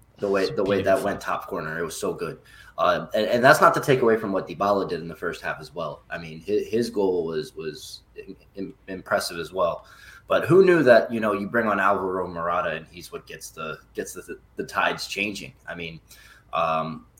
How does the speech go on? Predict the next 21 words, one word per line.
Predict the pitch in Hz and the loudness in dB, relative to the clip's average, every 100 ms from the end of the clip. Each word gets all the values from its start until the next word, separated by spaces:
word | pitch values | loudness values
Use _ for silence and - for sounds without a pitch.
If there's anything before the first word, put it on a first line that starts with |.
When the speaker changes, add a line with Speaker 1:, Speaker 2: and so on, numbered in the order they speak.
| - | -2
Speaker 1:
crossed | 101 92 95 | 0 0 0
it | |
in, | 101 98 | 0 0
Locatelli | 92 85 87 95 92 | -2 -6 -6 -4 -4
scored. | - - 104 107 104 98 - - - - | -6 0 4 4 4 0 -10 -20 -20 -8
Uh, | - 82 80 73 76 78 - | -2 0 0 -2 -4 -8 -16
Kulusevski | - 107 98 107 95 - 98 98 | -8 -4 -2 -2 -4 -4 -2 -2
almost, | 95 95 - | -2 -4 -4
like, | 101 - - - | -4 -4 -8 -8
what | 120 - - | -4 -4 -4
seemed | - - 117 110 | -8 -4 -2 -2
to | 110 | -4
be | 95 101 | -4 -2
offsides | 101 101 98 107 95 95 95 | 2 0 0 2 2 2 -2
and | 87 85 | -10 -6
got | 87 85 - 98 | -4 -4 -8 -10
ultimately | 95 98 - 92 | -8 -8 -10 -10
turned | - 95 92 | -6 -6 -4
into | 92 - 90 | -6 -4 -4
a | |
goal, | 87 90 90 87 | -2 -2 0 -2